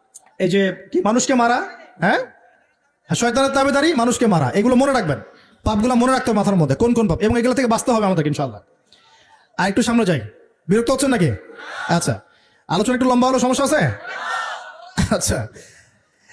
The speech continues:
এখন সামনে আসি। এরপরে আসছে একটা বিশেষ জাতি, তার নাম লুত।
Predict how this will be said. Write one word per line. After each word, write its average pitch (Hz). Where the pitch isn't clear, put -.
এখন 214
সামনে 262
আসি। 185
এরপরে 240
আসছে 240
একটা 226
বিশেষ 220
জাতি, 190
তার 185
নাম 190
লুত। 202